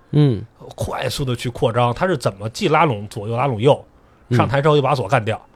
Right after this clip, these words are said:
Speaker 2: 这些就是，嗯。
Speaker 1: 对，我觉得就是对于咱们自己国家，对于我们自己民族，
Speaker 2: 嗯。
Speaker 1: 或者说对于欧洲、对于美国，我们了解的会更多。其实还是同样一句话，我们对于印度了解的真的
Speaker 2: 那太少了，
Speaker 1: 不多。
Speaker 2: 太少了。
Speaker 1: 那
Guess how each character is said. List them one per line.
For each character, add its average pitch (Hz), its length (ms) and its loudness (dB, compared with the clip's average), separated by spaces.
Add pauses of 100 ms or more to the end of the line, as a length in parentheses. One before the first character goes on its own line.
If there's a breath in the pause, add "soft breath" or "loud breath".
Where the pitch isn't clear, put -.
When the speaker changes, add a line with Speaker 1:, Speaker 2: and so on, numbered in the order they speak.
(140)
Speaker 2:
这 135 100 -4
些 131 160 -2
就 143 180 -8
是， 117 160 -6 (600 soft breath)
嗯。 113 360 -10
Speaker 1:
对， 135 140 8
我 110 160 6
觉 131 140 6
得 208 100 8
就 202 140 8
是 196 80 6
对 196 180 8
于 180 240 8 (240)
咱 117 220 2
们 175 100 2
自 175 140 -6
己 131 200 -14
国 90 180 0
家， 90 260 -2 (360 soft breath)
对 147 100 6
于 - 20 10
我 143 120 10
们 98 120 2
自 175 140 0
己 101 140 -6
民 92 240 -2
族， - 300 -4
Speaker 2:
嗯。 135 120 -4
Speaker 1:
或 151 80 8
者 135 60 10
说 151 100 8
对 160 140 6
于 156 60 8
欧 190 340 6
洲、 120 240 6
对 160 140 4
于 175 60 8
美 160 200 4 (120)
国， 95 200 4
我 87 160 4
们 101 120 -2
了 101 200 6
解 127 100 2
的 - 80 -2
会 110 140 2
更 110 260 0
多。 87 240 0
其 - 160 -2
实 143 80 2
还 127 180 2
是 131 80 2
同 104 220 -4
样 120 200 4
一 85 120 -6
句 - 80 -4
话， - 220 -2 (240 soft breath)
我 - 40 -6
们 101 80 2
对 139 180 8
于 147 40 6
印 156 320 4
度 101 200 -2
了 98 260 4
解 131 120 2
的 85 140 -2
真 123 240 4
的 120 80 4
Speaker 2:
那 143 60 4
太 151 260 0
少 156 80 4
了， 143 60 8
Speaker 1:
不 95 160 2
多。 82 360 2
Speaker 2:
太 117 120 -6
少 104 80 -10
了。 - 120 -16
Speaker 1:
那 151 160 6